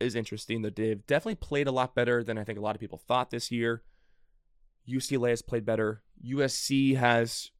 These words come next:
kind of, I think, performed to expectations. I don't think anybody really thought they would go undefeated this year. But it's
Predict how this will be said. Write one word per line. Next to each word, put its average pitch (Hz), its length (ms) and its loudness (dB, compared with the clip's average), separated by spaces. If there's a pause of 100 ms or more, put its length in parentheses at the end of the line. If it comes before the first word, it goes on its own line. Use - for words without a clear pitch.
(400)
kind 320 200 0
of, 185 100 -4 (500)
I 127 80 2
think, 147 180 -4
performed 139 600 0
to 147 160 2
expectations. 120 640 -2
I 113 40 -2
don't 120 120 -4
think 123 140 -8
anybody 107 240 -2
really 104 180 -4
thought 98 340 -2
they 98 80 -4
would 92 140 -8
go 98 120 -2
undefeated 95 380 -6
this 90 200 -8
year. 87 200 -6 (380)
But 120 280 6 (220)
it's - 260 0